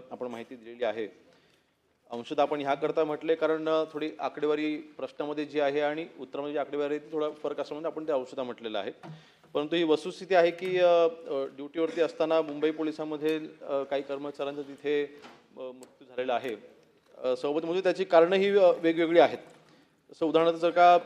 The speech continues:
आपण, अ, अ, कार्डियाक अरेस्ट असतील, अ, त्यानंतर, अ, हृदयविकारामुळे सत्त्याण्णव त्याच्यामध्ये मृत्यू आहेत, कार्डियाक अरेस्टमुळे पंच्याहत्तर आहेत आणि विविध अशी कारणं आहेत.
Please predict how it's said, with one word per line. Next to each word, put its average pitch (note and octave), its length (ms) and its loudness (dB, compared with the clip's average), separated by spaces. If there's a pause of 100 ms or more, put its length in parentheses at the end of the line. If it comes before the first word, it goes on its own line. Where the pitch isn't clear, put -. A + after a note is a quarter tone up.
(120)
आपण, E3 380 -2
अ, D#3+ 260 4 (380)
अ, C3+ 360 -2 (300)
कार्डियाक D#3 360 4
अरेस्ट D#3+ 240 -2
असतील, E3 440 -4
अ, C#3 640 -4 (160)
त्यानंतर, C#3 420 -4
अ, D3 280 0
हृदयविकारामुळे D#3 760 2
सत्त्याण्णव D#3 400 -4
त्याच्यामध्ये D#3 400 -2 (420)
मृत्यू - 240 -8
आहेत, D3+ 320 0
कार्डियाक C#3 300 -4
अरेस्टमुळे C#3+ 340 -6
पंच्याहत्तर D3 500 -6
आहेत C#3+ 220 0 (480)
आणि F#3 140 -14
विविध G3+ 180 -2
अशी G#3 200 2
कारणं F3 280 4
आहेत. C3 160 -2